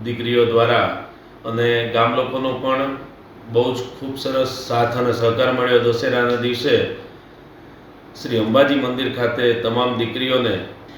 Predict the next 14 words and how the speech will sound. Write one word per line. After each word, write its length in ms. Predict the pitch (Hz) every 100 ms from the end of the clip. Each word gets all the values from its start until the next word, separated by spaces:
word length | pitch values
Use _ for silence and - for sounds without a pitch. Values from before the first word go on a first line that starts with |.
| -
પ્રસાદ 420 | 135 165 151 123 - - - - - - - - - - - -
માતાજીને 520 | 143 139 143 131 131
અર્પણ 360 | 127 120 151 127
કરી 340 | 131 143 127 95 - - - 123
અને 440 | 120 117 110 107 - -
દીકરીઓને 800 | 135 139 139 135 127 123 107 98
ગોયણી 320 | 120 127 135
સ્વરૂપ 380 | 127 131 123 185 185 - - - - - - - - - - 113
માનો 300 | 117 120 120
પ્રસાદ 480 | - 117 127 143
અર્પણ 300 | 131 127 131 123
કરવામાં 460 | 120 123 120 117
આવ્યો. 440 | 110 110 107 98 -
તમામ 320 | 110 127 131